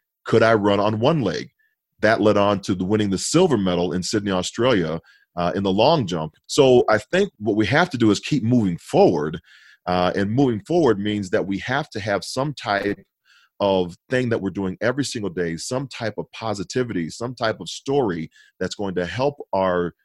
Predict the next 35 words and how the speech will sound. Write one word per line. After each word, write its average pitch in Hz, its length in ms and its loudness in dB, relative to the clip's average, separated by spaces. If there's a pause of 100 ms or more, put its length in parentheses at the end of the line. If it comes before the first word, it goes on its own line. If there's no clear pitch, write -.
(160)
employees 90 720 0
or 82 100 -4
help 117 240 -6
the - 60 -16
people 101 280 -6
that 92 160 -4
we 90 120 -4
are 80 80 -4
leading 95 640 -2 (300)
to 117 100 -6
continue 120 460 -2
to 98 80 -2
press - 580 -2
as 92 180 -4
well 95 320 -2
as 87 200 -6
they 98 140 -2
see 92 320 -6
us 90 280 -8 (200)
moving 80 300 -8
forward. 69 340 -14 (300)
So 131 160 2
I, 107 140 6
I 127 40 2
was 117 200 2
swimming 147 320 2
for 101 120 -8
physical 98 280 0
therapy, 95 280 -2
and 92 80 -4
I 92 40 -2
won, 104 440 -2 (280)
and 104 100 -2
I 98 120 0 (180)
made, 117 320 0